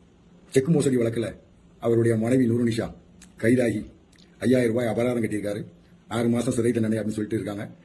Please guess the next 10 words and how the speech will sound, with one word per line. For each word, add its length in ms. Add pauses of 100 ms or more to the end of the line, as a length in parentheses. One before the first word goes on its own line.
(160)
அதை 140
மேல்முறையீடு 400
அப்பீல் 200
பண்ணியிருக்கிறாங்க. 440 (1700)
இந்த 120
கொலை 220
மிரட்டலுக்கு 520 (800)
மிக 160
முக்கிய 320
காரணம் 440